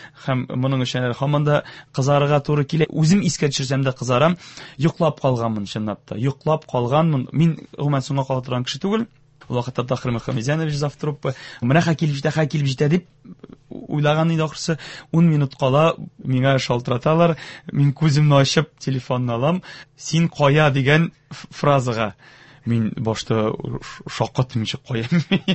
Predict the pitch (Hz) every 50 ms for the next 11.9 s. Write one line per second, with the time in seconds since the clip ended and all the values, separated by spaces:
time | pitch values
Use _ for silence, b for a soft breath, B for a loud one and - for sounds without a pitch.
0 | - - - 233 202 - - 185 170 214 220 208 185 135 - 135 147 147 - 160
1 | 151 143 147 151 147 139 139 147 147 143 147 151 135 B B B B - - -
2 | 156 151 156 151 143 - 147 147 - - 147 147 170 156 151 147 - 143 135 151
3 | 147 147 151 151 160 139 - 196 - 151 143 135 - 147 151 143 170 160 151 156
4 | 147 165 156 151 156 156 156 B 175 175 175 170 151 127 B 135 151 170 175 -
5 | 170 170 165 147 165 160 160 156 160 151 - 175 160 156 147 143 - 165 151 147
6 | 135 131 147 147 - - - - 160 151 - - - 147 156 160 160 160 160 160
7 | 160 _ - - 143 147 151 147 147 147 143 135 - 147 143 - 156 143 - -
8 | 151 147 143 143 139 143 147 147 147 147 147 151 151 147 143 - - _ _ _
9 | _ _ _ _ - - 131 143 151 151 151 147 143 156 160 160 143 131 - B
10 | B B B B B B B 135 123 131 156 165 160 151 139 131 135 156 151 143
11 | 131 - - - - - 156 156 151 143 - _ - 156 156 151 147 135